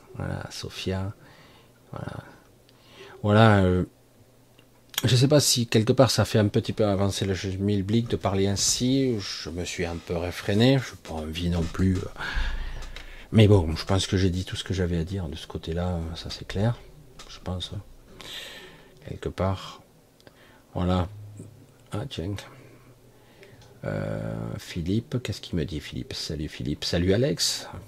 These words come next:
Coucou Alex. Allez voir un petit tour, hein, sa chaîne, Alex, en dessous de la vidéo, hein, comme, euh,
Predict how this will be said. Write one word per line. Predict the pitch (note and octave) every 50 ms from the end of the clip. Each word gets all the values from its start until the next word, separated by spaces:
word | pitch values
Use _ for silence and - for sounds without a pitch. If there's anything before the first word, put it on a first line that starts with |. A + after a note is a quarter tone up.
| - - -
Coucou | - - F2 - - F#2
Alex. | F2 D#2 D#2+ E2+ D#2 - - - - - - - - - - - - - - - - - - - - - - -
Allez | G2 G2 G2+
voir | G2+ A#2+ B2+ B2+ A2
un | G2 F#2+
petit | - - -
tour, | - A2+ A2 G#2+ F#2+ F2+ F2+
hein, | F2+
sa | E2+ - - E2
chaîne, | - - - A2 G2+ F#2+ F2 D#2 D2+ E2 - - - - - - - - - - -
Alex, | F2 E2+ F2 F2 F2 F#2 - - -
en | F2
dessous | F#2+ F#2+ G#2 - - - A#2+ A2 - - -
de | -
la | F#2 F2
vidéo, | F2 F#2 F2+ E2 F2 F2+ F#2 F2+ F2 E2+
hein, | E2 G2 G#2 - - - - - - - - -
comme, | - E2+ D#2+ E2
euh, | D#2+ D2+ D2+ D2+ D#2